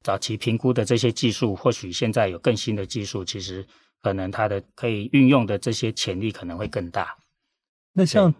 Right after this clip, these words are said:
Speaker 2: 台湾适合这种波浪发电的这个，就是岸场的这个区域，大概会是像在哪些地方呢？
Speaker 1: 以目前所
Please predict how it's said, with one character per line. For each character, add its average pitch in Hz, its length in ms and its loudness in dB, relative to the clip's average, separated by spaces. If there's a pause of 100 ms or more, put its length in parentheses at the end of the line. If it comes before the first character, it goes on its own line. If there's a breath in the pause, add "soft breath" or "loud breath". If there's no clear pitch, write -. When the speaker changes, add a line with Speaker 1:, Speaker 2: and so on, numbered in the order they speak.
(140)
Speaker 2:
台 127 140 4
湾 175 260 6 (160)
适 185 320 4
合 117 200 2
这 127 200 6
种 104 280 4
波 127 160 4
浪 123 140 6
发 120 240 4
电 110 240 4
的 98 160 0
这 101 140 0
个， 95 360 0
就 113 120 -2
是 104 400 0 (640)
岸 151 200 6
场 104 240 -2
的 98 100 -2
这 117 80 2
个 117 80 6
区 123 240 0
域， 120 80 4
大 120 140 4
概 110 140 4
会 110 120 2
是 104 140 2
像 104 180 2
在 101 320 2 (300)
哪 104 160 0
些 104 100 0
地 104 160 2
方 98 240 0
呢？ 95 220 -6 (140)
Speaker 1:
以 123 180 6
目 165 220 8
前 117 280 2
所 101 400 2